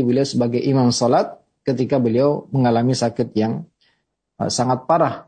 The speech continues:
Beliau menunjuk sahabat Abu Bakar untuk mengganti Nabi Shallallahu Alaihi Wasallam memimpin salat bagi kaum muslimin. Dan ketika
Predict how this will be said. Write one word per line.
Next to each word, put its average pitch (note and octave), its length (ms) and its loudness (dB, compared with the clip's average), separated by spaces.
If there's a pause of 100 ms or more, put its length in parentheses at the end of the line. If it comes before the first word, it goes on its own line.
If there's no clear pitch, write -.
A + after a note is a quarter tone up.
(200)
Beliau B2+ 280 0
menunjuk D3+ 400 2
sahabat C3+ 360 -2
Abu B2+ 160 0
Bakar B2 400 -2
untuk D3+ 680 -2
mengganti C#3+ 720 2
Nabi C#3+ 320 0
Shallallahu B2 600 0
Alaihi A2+ 120 -2
Wasallam C#3+ 280 0
memimpin C3 440 2 (560)
salat C#3 440 0
bagi B2 480 0 (480)
kaum C3 240 0
muslimin. A2+ 560 -2 (640)
Dan G#3+ 480 0
ketika E3 760 0